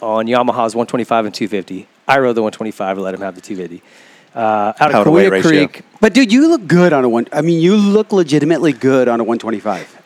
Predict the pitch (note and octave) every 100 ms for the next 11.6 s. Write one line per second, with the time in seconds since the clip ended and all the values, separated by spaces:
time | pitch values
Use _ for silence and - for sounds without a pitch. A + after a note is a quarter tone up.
0 | - F3+ F3 G3 G#3 G3 F#3+ - - C#3
1 | C#3+ C#3+ D3 - D#3 - G#2 G#2 A2 C3+
2 | D3+ D3+ D3+ C3+ C3 B2+ B2 A#2+ A#2+ B2
3 | - - C#3+ B2+ - B2 A2+ - A#2 G#2+
4 | G2 G#2 G2 G#2 G2+ G2 - _ _ _
5 | _ A2+ G#2 G#2 C3+ F#3 F3+ - E3 E3
6 | C#3+ - C#3 - B2 B2+ G#2+ - _ _
7 | - _ _ _ C#3 C3 C#3 C#3 C3 C3+
8 | C3+ B2+ A2 A2+ B2+ - B2+ C3 C#3+ A#2+
9 | - B2+ A2+ G3+ G#2 A2+ - D#3 C#3 -
10 | A#2+ - A#2+ G2+ - G#2 A2+ G#2+ A2+ A#2+
11 | G#2+ A2 G2+ G2+ -